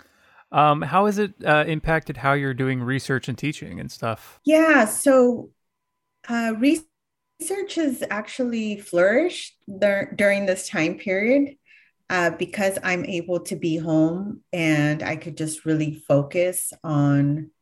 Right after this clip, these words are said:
Speaker 2: my research. And so I'm already working on my second book project. And, um, so that's been great. Uh, in terms of teaching, it took me a while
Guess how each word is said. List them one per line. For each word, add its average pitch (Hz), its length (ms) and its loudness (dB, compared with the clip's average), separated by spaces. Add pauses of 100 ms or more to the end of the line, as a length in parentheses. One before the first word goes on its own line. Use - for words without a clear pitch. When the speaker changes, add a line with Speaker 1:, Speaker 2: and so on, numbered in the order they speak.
(240)
Speaker 2:
my 160 220 2
research. 156 1300 -4
And 175 200 -6
so 156 240 2
I'm 160 380 0
already 170 300 2
working 156 340 -4
on 156 100 0
my 147 100 0
second - 480 -4
book 156 240 -6
project. 156 760 -2 (180)
And, 147 640 0 (100)
um, 147 400 -8 (340)
so - 140 -10
that's 170 260 0
been 247 240 4
great. 170 640 2 (520)
Uh, 190 200 0
in 202 140 -4
terms 285 260 4
of 294 180 2
teaching, 240 760 2
it 214 160 -8
took 277 200 0
me 294 140 4
a 285 80 8
while 196 600 2